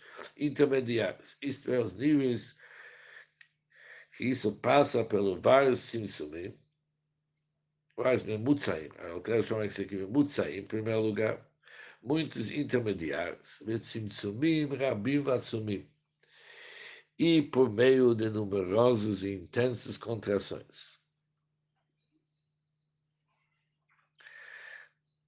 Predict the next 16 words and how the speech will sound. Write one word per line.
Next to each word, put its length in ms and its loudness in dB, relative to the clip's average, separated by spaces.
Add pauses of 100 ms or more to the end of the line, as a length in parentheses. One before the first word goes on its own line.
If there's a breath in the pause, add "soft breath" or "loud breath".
Aqui, 440 4
conforme 520 -2
a 20 2
explicação 640 -2
conhecida, 640 -2
quando 220 -8
se 140 -8
fala 380 4
rabim, 440 4
vatzumim, 600 -2
numerosos 840 2
e 80 -6
intensos, 540 -4
numerosos 1000 0 (680 loud breath)
é 300 6
quantitativa. 1400 -2